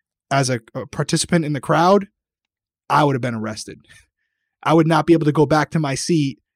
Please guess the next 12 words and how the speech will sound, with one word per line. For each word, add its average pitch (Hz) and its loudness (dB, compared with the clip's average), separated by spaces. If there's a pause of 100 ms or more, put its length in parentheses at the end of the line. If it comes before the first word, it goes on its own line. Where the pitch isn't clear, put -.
(160)
and 147 -4
accept 151 -2
an 139 0
award 139 2
an 135 -4
hour 131 -2
later 127 -2
and 117 -6
get 117 -6
a 110 -8
standing 123 -4
ovation. 110 -4